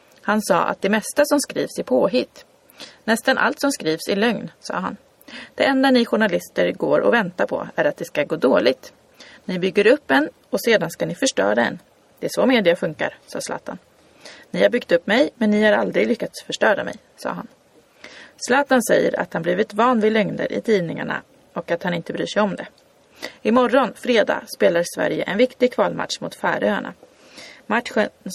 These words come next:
sänds i kanal, kanal fem. En av kvinnorna i Pussy Riot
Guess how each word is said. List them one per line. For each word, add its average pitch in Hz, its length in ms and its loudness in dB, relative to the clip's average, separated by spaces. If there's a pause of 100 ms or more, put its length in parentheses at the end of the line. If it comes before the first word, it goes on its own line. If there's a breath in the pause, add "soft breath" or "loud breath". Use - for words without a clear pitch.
sänds 165 300 -4
i 170 80 -8
kanal, - 520 -10 (200)
kanal 180 320 -2
fem. - 280 -2 (2500 loud breath)
En 294 240 2
av 254 100 4
kvinnorna 196 480 0
i 202 60 -4
Pussy 190 300 -4
Riot 233 540 0